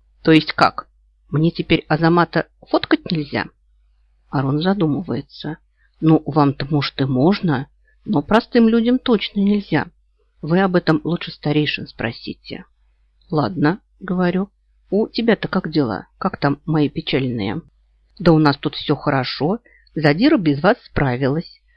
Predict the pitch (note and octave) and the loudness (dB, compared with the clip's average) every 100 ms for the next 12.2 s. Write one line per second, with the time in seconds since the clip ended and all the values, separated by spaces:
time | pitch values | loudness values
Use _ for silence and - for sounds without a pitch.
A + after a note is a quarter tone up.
0 | _ - F3+ F#3+ F3 F#3 F#3+ - C#4 G3+ | _ 0 4 4 4 4 2 4 6 6
1 | - - C3 A2+ G2+ - - _ _ - | 2 -2 -2 -2 -4 -6 -8 _ _ -4
2 | E3+ - D4 C#4+ E3 F3+ F#3 F3 D#3+ D3+ | -2 0 2 2 2 2 2 0 -2 -2
3 | D#3 D3+ D#3+ D3+ E3 - D#3+ - F3+ - | -4 -2 0 2 0 -2 -4 -2 -4 -2
4 | D#3 - D#3 - A#2+ - F2+ E2+ - - | -4 -2 -4 -2 -4 -6 -8 -8 -10 -12
5 | - - - - _ _ _ _ - A3+ | -10 -10 -12 -14 _ _ _ _ 0 0
6 | - - - G#3+ - D4+ D4+ - - D#3 | 0 -4 -2 -2 0 0 0 -6 -4 -2
7 | D#3 - - C#3+ C#3 C3+ - - C3 F3 | -2 -4 -6 -6 -4 -8 -8 -10 -10 -10
8 | _ _ E3 C3 B2+ A#2 - - C3 G3 | _ _ -10 -8 -6 -8 -8 -10 -6 -6
9 | - - - B2+ - - D3+ - D3 - | -8 -4 -4 -2 -8 -10 -10 -10 -12 -12
10 | B2 C3 - _ _ _ _ _ _ A3+ | -14 -14 -20 _ _ _ _ _ _ 4
11 | A#3 A3+ - - C4 F#3+ D3+ C#3 C3 B2+ | 4 2 0 0 2 2 2 0 0 -2
12 | A2 - | -4 -8